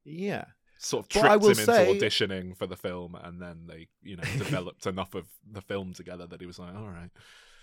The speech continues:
Speaker 1: Hmm. But I, I like him. I think he's, I, I think he's a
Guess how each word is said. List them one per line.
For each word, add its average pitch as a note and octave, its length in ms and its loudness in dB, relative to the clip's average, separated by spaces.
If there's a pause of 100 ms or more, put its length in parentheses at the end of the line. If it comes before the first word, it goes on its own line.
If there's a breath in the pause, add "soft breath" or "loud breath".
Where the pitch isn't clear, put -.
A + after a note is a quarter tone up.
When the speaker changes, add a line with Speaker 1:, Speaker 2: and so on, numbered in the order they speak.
(100)
Speaker 1:
Hmm. A2+ 260 -16 (540 soft breath)
But B3 240 4
I, G#3 80 4
I - 40 6
like F#3 380 2
him. B2 300 0
I E3+ 140 -2
think E3 280 -4
he's, D#3+ 460 -8 (140)
I, C3 260 0
I D3 60 -6
think D#3+ 160 0
he's C#3+ 160 4
a C#3+ 60 2